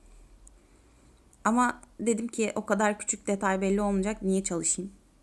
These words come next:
Belki bir gün büyüğünü yaparsam olur. Ana hatları verdikten sonra hemen Danla'nın gözlerine geçtim. Tonlamadan önce ana hatları oturtturayım ki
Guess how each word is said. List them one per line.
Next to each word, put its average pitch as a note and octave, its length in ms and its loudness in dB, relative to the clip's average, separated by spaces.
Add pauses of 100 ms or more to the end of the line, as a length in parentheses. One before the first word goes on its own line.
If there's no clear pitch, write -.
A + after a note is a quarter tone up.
(400)
Belki G#3 300 4
bir G#3 60 2
gün G3 240 2
büyüğünü G3 300 4
yaparsam F#3 540 -2 (300)
olur. - 300 -12 (480)
Ana E4+ 180 10
hatları F4+ 300 4
verdikten D4+ 440 6
sonra D4+ 340 4
hemen E4 400 8
Danla'nın A#3 400 4
gözlerine F#3+ 420 2
geçtim. F3+ 440 -4 (4000)
Tonlamadan A3+ 520 0
önce A#3 240 0
ana A#3 220 0
hatları A3+ 320 -2
oturtturayım C#4 520 -2
ki D#4+ 220 -4